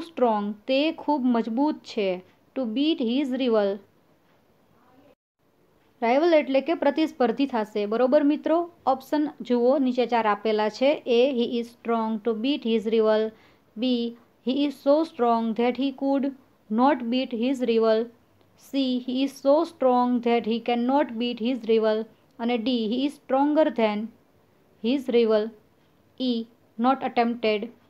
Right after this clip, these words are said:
બીટ એટલે થશે પરાજિત કરવું.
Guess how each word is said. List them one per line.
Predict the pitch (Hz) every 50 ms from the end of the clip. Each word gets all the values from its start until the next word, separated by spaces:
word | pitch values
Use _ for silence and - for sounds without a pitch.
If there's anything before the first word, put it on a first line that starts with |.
| _ _ _ _ _ _ _ _ _ _ _ _ _ _ _ _ _ _ _ _ _ _ _ _ _ _ _ _ _ _ - 214 208 220 226
બીટ | 277 302 330 330 330
એટલે | 311 311 254 302 311 311
થશે | 302 285 277 277 302 285 - -
પરાજિત | 262 254 254 247 240 254 254 - -
કરવું. | 226 214 208 208 214